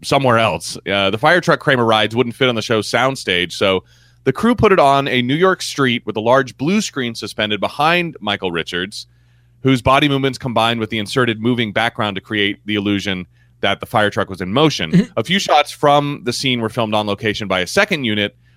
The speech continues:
Speaker 1: with Michael Richards' stunt double actually riding a moving fire truck. You know, I think there are some shots, like,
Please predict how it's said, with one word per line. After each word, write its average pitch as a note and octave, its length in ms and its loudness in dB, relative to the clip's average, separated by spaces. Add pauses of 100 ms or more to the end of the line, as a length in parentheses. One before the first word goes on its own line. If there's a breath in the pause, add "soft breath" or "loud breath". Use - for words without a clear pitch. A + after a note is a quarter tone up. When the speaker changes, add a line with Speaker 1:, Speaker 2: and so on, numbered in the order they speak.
Speaker 1:
with A2+ 140 -4
Michael A2+ 240 0
Richards' G#2+ 380 -4
stunt G3+ 380 0
double G2 260 2
actually F#2 240 -4
riding F2+ 300 0
a F2 40 -6
moving F2 260 -6
fire E2 280 -2
truck. E2 320 -4 (220 soft breath)
You C3+ 60 -2
know, C#3+ 40 4
I C3+ 80 4
think F#3+ 180 -2
there C#3 120 6
are C#3+ 140 4
some C3 200 -4
shots, A2+ 400 0
like, G2+ 380 -2